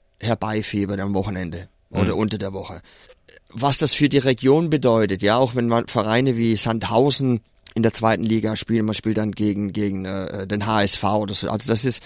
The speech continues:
Speaker 1: das fehlt mir. Ich weiß auch, dass wir natürlich in Melbourne in einer, in einer A F L Hochburg in der Region, in, in einem Staat leben, wo das einfach
Speaker 2: Ja.
Speaker 1: wichtig ist und da kommt erstmal lange gar nichts. Äh, und dann ist es dann sehr schwer, das um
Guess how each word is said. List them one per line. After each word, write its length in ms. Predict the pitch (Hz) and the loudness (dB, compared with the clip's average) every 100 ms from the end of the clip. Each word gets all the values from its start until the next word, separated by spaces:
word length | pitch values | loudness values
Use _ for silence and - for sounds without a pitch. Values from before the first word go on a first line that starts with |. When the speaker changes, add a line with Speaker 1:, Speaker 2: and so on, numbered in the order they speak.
| - - | -12 -10
Speaker 1:
das 220 | - 151 - | 0 2 4
fehlt 300 | 135 156 175 | 4 4 4
mir. 340 | 180 214 247 - _ _ _ - _ | 4 4 0 -8 _ _ _ -20 _
Ich 160 | 123 123 | 0 4
weiß 240 | 143 156 | 4 4
auch, 100 | 143 | 2
dass 160 | 135 143 | 2 2
wir 80 | |
natürlich 320 | 131 123 123 123 | 2 2 -2 -2
in 60 | |
Melbourne 400 | 110 120 143 139 | 0 0 0 -2
in 140 | 120 120 | -2 -4
einer, 160 | 113 | -4
in 160 | 110 110 | -4 -6
einer 200 | 107 82 62 - | -6 -8 -10 0
A 40 | |
F 320 | 120 110 - - | 2 2 -2 -6
L 420 | 110 117 123 120 101 | -2 0 0 0 2
Hochburg 520 | 131 127 98 127 120 | 4 4 2 2 2
in 100 | 123 | 2
der 140 | 120 110 | 2 2
Region, 640 | 117 - 110 123 127 123 | 0 0 2 4 4 2
in, 180 | 104 113 | 0 0
in 240 | 78 117 | 0 2
einem 140 | 113 107 | 2 2
Staat 360 | - 110 123 | 2 2 2
leben, 240 | 120 117 107 | 2 2 2
wo 80 | |
das 180 | 107 120 | 2 0
einfach 340 | - 101 98 107 | 2 4 2 2
Speaker 2:
Ja. 60 | |
Speaker 1:
wichtig 320 | 127 - 139 | -2 -2 0
ist 200 | 123 131 | 2 2
und 80 | 110 | 0
da 80 | 113 | -2
kommt 200 | - 120 | -2 -2
erstmal 280 | 110 - 104 | 0 0 0
lange 240 | 107 104 | 0 0
gar 200 | - 110 | 0 0
nichts. 240 | 160 160 - - - - - - | 0 -2 -6 -14 -20 -20 -20 -10
Äh, 300 | - 113 117 | 0 4 6
und 180 | 92 127 | 4 4
dann 120 | 147 | 2
ist 80 | 156 | 2
es 80 | 151 | 2
dann 160 | 147 | 0
sehr 180 | 143 147 | 2 2
schwer, 300 | - 127 139 | 2 4 4
das 160 | 131 - | 4 0
um 320 | 113 120 | 2 0